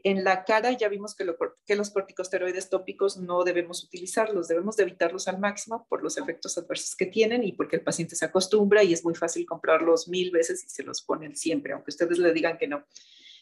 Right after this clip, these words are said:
Entonces es muy importante empezar con dermolimpiadores muy suaves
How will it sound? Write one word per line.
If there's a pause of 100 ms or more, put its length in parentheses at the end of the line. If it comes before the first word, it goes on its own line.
Entonces
es
muy
importante
empezar
con
dermolimpiadores
muy
suaves